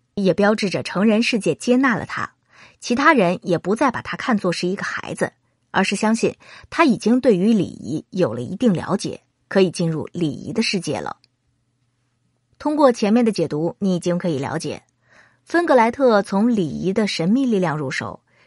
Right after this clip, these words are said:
指出儒家是在人的基本社会关系中来看待人的生命的。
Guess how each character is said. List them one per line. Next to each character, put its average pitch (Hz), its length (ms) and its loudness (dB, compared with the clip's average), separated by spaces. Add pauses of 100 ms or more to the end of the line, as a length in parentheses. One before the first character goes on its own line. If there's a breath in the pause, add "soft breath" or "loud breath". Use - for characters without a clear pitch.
指 185 140 0
出 226 180 2
儒 185 220 0
家 220 320 2 (220 soft breath)
是 - 180 -6
在 240 160 2
人 180 240 2
的 220 160 0
基 311 320 0
本 170 180 -2
社 220 200 0
会 170 140 0
关 262 240 0
系 220 140 -2
中 165 340 -4
来 147 240 -10
看 180 240 0
待 151 140 -4
人 120 160 -6
的 160 60 -4
生 170 180 -2
命 175 200 -2
的。 - 180 -14